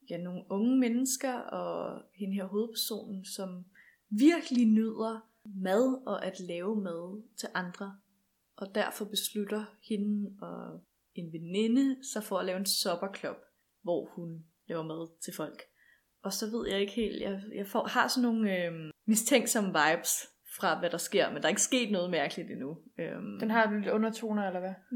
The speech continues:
Speaker 1: Jeg føler, den har nogle undertoner. Jeg kan ikke helt finde ud af, hvad der kommer til at ske, men det er sådan lidt mystisk. Men jeg er ikke nået langt nok til at kunne sige så meget om, om, hvad der sker, eller hvad jeg synes om den endnu. Og så er jeg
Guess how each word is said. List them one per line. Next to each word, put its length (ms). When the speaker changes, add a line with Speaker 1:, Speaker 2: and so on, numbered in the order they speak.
Speaker 1:
Jeg 240
føler, 240
den 80
har 120
nogle 180
undertoner. 360
Jeg 80
kan 80
ikke 140
helt 260
finde 200
ud 80
af, 380
hvad 140
der 120
kommer 200
til 120
at 80
ske, 340
men 160
det 80
er 100
sådan 240
lidt 240
mystisk. 520
Men 160
jeg 120
er 40
ikke 140
nået 140
langt 200
nok 220
til 80
at 100
kunne 100
sige 260
så 80
meget 260
om, 180
om, 140
hvad 140
der 60
sker, 380
eller 500
hvad 100
jeg 100
synes 200
om 180
den 80
endnu. 180
Og 400
så 460
er 80
jeg 160